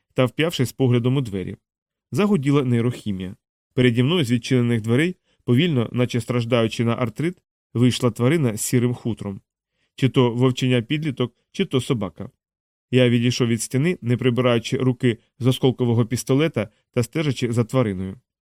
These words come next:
Вона була трохи вища, ніж людині по коліно, і ходила на чотирьох,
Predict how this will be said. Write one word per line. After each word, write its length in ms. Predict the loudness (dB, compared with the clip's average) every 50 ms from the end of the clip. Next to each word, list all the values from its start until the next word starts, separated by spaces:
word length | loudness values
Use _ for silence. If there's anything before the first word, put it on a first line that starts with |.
| _ _ -2
Вона 220 | 0 2 2 4
була 200 | 4 4 2 2
трохи 280 | 2 2 0 0 0 0
вища, 340 | 0 -2 -2 -2 -2 -2 0
ніж 300 | 0 0 0 -2 -4 -4 -2
людині 400 | 0 0 0 2 2 2 2 0
по 120 | -2 -2
коліно, 440 | -4 -2 -2 -2 -2 -4 -6 -8 -10 _ _ _ _ _ _
і 100 | -4 -2
ходила 420 | 0 0 0 2 2 2 2 2 2
на 140 | 0 -2
чотирьох, 500 | -2 -2 -4 -2 0 0 0 -2 -4 _